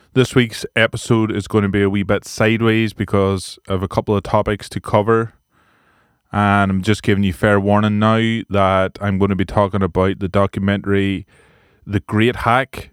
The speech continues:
and also jumping into the topic of Seaspiracy, two documentaries that are on Netflix that I would recommend everyone goes and watches.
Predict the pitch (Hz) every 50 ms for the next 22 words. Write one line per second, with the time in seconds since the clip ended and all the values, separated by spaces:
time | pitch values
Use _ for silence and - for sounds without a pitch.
0 | _ _ _ _ - 110 107 107 - - 113 117 120 - - - 117 110 110 107
1 | 104 - - 107 98 107 107 107 95 101 101 98 101 101 98 - - - 98 92
2 | 95 95 95 78 90 95 - - 104 95 90 95 92 90 - - - - 98 92
3 | 90 90 92 90 87 90 85 85 87 - - - - _ _ _ _ _ _ _
4 | _ _ - - - - 117 113 110 110 - - - - 107 107 110 110 - -
5 | 120 107 104 98 85 - - _ _ _ _ _ _ _ - - - 113 110 107
6 | 95 - 104 101 98 - - 101 98 98 98 104 101 98 95 92 95 90 90 85
7 | 73 85 90 90 90 95 92 92 92 92 98 104 101 - - 110 104 98 - -
8 | - - - - _ _ - - - - _ _ _ - 104 98 98 95 - 95
9 | 101 104 98 90 90 95 95 85 90 95 95 95 95 98 - - 98 98 95 92
10 | 92 92 92 92 90 82 - - _ - 110 101 90 98 95 90 92 95 95 92
11 | 98 92 92 90 87 92 90 87 87 85 87 92 - - 104 95 90 90 - -
12 | -